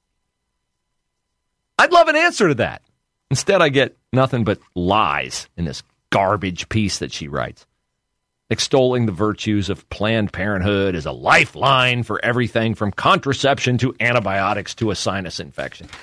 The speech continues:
Yeah, sure. Planned Parenthood is a lifeline for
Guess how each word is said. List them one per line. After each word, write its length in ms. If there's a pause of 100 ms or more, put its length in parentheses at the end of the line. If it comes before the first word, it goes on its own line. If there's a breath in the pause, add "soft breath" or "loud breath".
(280 loud breath)
Yeah, 280
sure. 500 (1900)
Planned 260
Parenthood 380
is 100
a 60
lifeline 640
for 420